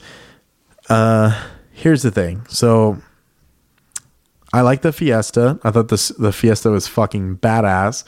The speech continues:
Random spawn, uh, random weapons, random equipment, and then on Behemoth, random fucking vehicles. And then if you take it to custom games on a big team battle map, you can actually,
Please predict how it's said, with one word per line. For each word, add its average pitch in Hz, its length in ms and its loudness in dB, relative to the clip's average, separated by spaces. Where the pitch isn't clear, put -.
Random 107 340 0
spawn, 117 480 0
uh, 104 220 2
random 107 360 2
weapons, 117 500 0
random 107 280 2
equipment, 120 500 -2
and 110 80 2
then 113 100 2
on 107 140 2
Behemoth, 107 480 2
random 110 280 2
fucking 104 360 -2
vehicles. 104 600 0
And 107 200 0
then 107 100 4
if 101 100 2
you 107 100 0
take 117 200 -2
it 110 120 -4
to 110 80 -6
custom 117 360 -2
games 104 220 0
on 101 80 4
a 95 40 2
big 113 180 0
team 104 140 2
battle 92 200 2
map, 98 240 2
you 101 80 0
can 113 100 2
actually, 101 380 0